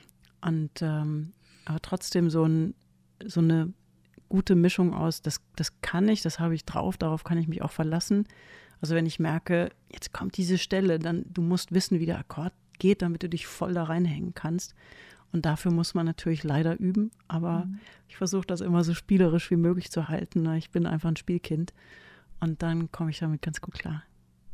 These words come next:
Speaker 2: Mhm. Gut, ich meine, eigentlich hast du die Frage schon beantwortet, aber trotzdem, äh, was macht denn die Faszination von Musik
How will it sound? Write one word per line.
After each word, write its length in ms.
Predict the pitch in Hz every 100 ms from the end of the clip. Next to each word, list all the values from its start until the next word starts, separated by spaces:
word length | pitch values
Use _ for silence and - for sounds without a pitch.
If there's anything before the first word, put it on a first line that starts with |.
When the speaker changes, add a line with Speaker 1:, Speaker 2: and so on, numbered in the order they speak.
| - -
Speaker 2:
Mhm. 280 | 185 175 269 - - - - - - - -
Gut, 100 | -
ich 60 |
meine, 140 | 139 165
eigentlich 160 | 170
hast 100 | 190
du 60 | -
die 80 | 180
Frage 200 | 185 196
schon 140 | 196
beantwortet, 340 | 143 202 277 226
aber 140 | 185
trotzdem, 400 | - - 254 262
äh, 140 | - 202
was 200 | 208 -
macht 280 | 190 240 -
denn 280 | 240 226 220
die 100 | 196
Faszination 840 | 208 202 - 202 - 185 220 240
von 180 | - 202
Musik 520 | 185 196 - -